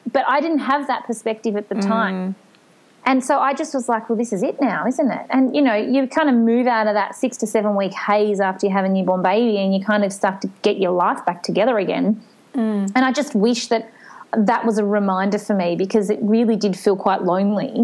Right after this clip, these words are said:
Speaker 2: Mm.
Speaker 1: But if you can start to nurture that with everything, and of course, you know, you have the ability to change that. <laughs>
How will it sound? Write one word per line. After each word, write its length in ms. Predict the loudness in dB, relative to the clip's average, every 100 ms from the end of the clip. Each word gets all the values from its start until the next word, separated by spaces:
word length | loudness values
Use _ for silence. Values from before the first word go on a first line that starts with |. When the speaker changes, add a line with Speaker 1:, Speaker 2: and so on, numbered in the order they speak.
| -2
Speaker 2:
Mm. 260 | -4 -2 0
Speaker 1:
But 100 | 0
if 120 | 0
you 100 | 0
can 160 | 2 2
start 240 | 2 0
to 80 | 0
nurture 260 | 0 0 -2
that 120 | 0
with 80 | 0
everything, 300 | 2 0 0
and 420 | 0 0 0 -2
of 140 | -2
course, 520 | 0 2 2 0 -2 -4
you 100 | -2
know, 120 | 0
you 200 | 0 0
have 140 | 0 0
the 80 | 0
ability 360 | 0 0 0
to 80 | -2
change 400 | -2 -2 -4 -4
that. 240 | 0 0 0
<laughs> 220 | -2